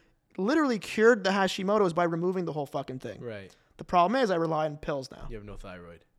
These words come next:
Speaker 1: You would rather have one, but not the one that I had.
Speaker 2: Right.
Speaker 1: You know, you don't
Speaker 2: Right.
Speaker 1: want to ha-, you don't want an in fucking dis-, self-destroying
Speaker 2: <laughs> Yeah,
Speaker 1: organ.
Speaker 2: self-destructing. One
Speaker 1: You
Speaker 2: that's
Speaker 1: know?
Speaker 2: actively plotting against you.
Speaker 1: And
Speaker 2: It's
Speaker 1: the weird
Speaker 2: actively
Speaker 1: part
Speaker 2: plotting
Speaker 1: is,
Speaker 2: to kill you.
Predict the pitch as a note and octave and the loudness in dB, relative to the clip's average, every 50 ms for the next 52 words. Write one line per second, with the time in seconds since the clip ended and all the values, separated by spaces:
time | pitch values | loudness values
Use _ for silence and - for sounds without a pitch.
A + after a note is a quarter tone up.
0 | _ _ _ _ _ - - _ - - F#3+ G#3+ G#3 F#3 G3 G#3 G#3+ A3+ A3+ G#3 | _ _ _ _ _ -20 -20 _ -10 -2 0 0 2 4 4 6 6 6 6 4
1 | F3 - F3 D#3+ E3 E3+ G3 G3 G#3+ G#3+ G#3+ A3 A3 - _ _ _ - G3 F#3 | 2 0 0 0 0 0 0 0 0 0 0 -2 -6 -10 _ _ _ 2 2 2
2 | E3+ F3+ F3 F3+ F#3 F#3+ F#3 - F3+ D#3+ E3 E3 E3 D#3 D3+ C#3 B2+ C3+ C3+ C#3 | 4 4 4 4 4 4 4 2 0 0 0 -2 -2 -2 -4 -4 -4 -6 -8 -10
3 | A2 G2+ A#2 - - A#2+ B2 D3+ E3+ C#4 C4 - - - - - - - - _ | -10 -12 -14 -12 -10 -4 0 0 0 0 0 -4 -6 -10 -12 -16 -20 -20 -20 _
4 | - - C#3 C3+ C3 C3 D#3+ F#3+ A3 A3+ G#3+ G#3+ G#3+ G#3+ G#3 F#3+ F3 F3+ F#3 F3+ | -10 -8 -6 -4 -4 0 4 8 8 10 10 10 10 8 8 6 2 2 0 0
5 | - F#3 G3 A3 A#3 A#3 A3+ G#3 G3 F#3+ E3+ - D#3 D3+ C#3+ G#3 G3+ - G#3+ G3 | 2 2 4 6 6 6 6 6 4 2 0 -4 -4 2 4 4 4 4 2 0
6 | F#3 D#3+ F3 E3 - - - - - - - - F#3+ G3 F#3+ - - E3 - - | 0 0 -2 -2 -4 -6 -10 -10 -8 -4 0 2 2 2 2 0 -8 -14 -12 -10
7 | - F3 F3 E3+ E3+ E3 D#3 D3 D#3+ F3 E3 D3+ - - C3+ D#3+ - - - - | -4 -2 0 0 0 0 0 0 0 2 2 0 0 -2 -4 -6 -6 -4 -4 -2
8 | - - - - D#3 - - - A#3+ - - - - - D#3+ D#3 D#3+ E3 E3 D#3 | -2 -2 -4 -4 -8 -10 -14 -18 -18 -18 -16 -16 -12 -4 2 4 4 4 4 4
9 | - E3 E3 D#3+ - F3 D3+ D3 C3+ - - - D3 D3 D3+ D#3 D3 C3+ A#2 C3 | 4 4 4 4 2 0 -4 -4 -4 -4 -2 0 2 2 2 2 0 0 0 0
10 | C3+ C#3+ C3+ - - - A#2 F2+ D#2+ - - - - - - - A#3+ A#3+ A#3 A3 | 0 0 -2 -4 -8 -8 -10 -10 -12 -14 -18 -20 -16 -2 4 6 8 10 10 10
11 | - C4 D4+ F4 F4 - - C4 B3 A#3+ - - D3 C#3 - - D#3 C#3+ C#3+ B2 | 10 10 8 8 8 8 8 8 10 10 10 8 8 4 0 2 2 2 2 2
12 | G#2 F#2 E2+ | 0 -6 -8